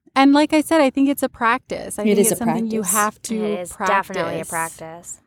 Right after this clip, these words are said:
Speaker 3: It's something you said in the beginning, Brandy, um, in terms of looking at other people's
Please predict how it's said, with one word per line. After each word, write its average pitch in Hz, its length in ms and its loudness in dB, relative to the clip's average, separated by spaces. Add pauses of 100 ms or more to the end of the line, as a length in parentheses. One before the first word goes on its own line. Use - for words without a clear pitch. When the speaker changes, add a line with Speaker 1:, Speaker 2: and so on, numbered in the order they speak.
(100)
Speaker 3:
It's - 120 -10
something 285 340 0
you 277 120 -2
said 254 160 -2
in 233 100 -2
the 226 80 -4
beginning, 202 580 -2
Brandy, 185 680 -4
um, 175 640 -8 (240)
in 214 160 -6
terms 214 280 -4
of 190 100 -8
looking 208 280 -2
at 196 100 -2
other 202 220 -2
people's 180 920 -6